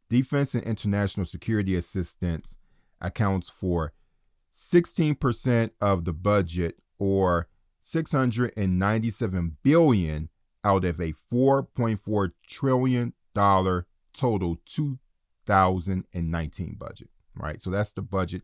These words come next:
the money that we spend every year running the country. So a lot of that goes, you know, that the other parts go to Social Security, et cetera, right?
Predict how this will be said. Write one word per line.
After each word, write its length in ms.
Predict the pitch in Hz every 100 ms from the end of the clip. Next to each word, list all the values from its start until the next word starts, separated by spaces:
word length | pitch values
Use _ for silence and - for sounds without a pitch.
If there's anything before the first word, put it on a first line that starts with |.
| -
the 80 | 85
money 280 | 90 90 87
that 160 | 85
we 100 | 87
spend 480 | 85 - 85 80 85 _ _ _ _ -
every 180 | 98 95
year 300 | 90 82 -
running 240 | 87 82 76
the 60 | -
country. 400 | 85 - - - _
So 320 | - - 95 82
a 20 |
lot 180 | 87 87
of 80 | 85
that 140 | 85
goes, 260 | 87 80 - -
you 140 | 95
know, 140 | 82
that 260 | 82 85 -
the 160 | 82 82
other 180 | 90
parts 320 | 82 90 82 -
go 140 | 80
to 80 | 76
Social 320 | - 78 -
Security, 760 | - - 120 110 107 110 101 - _ _ _ _ _ _
et 80 | -
cetera, 400 | - 104 - -
right? 260 | - 90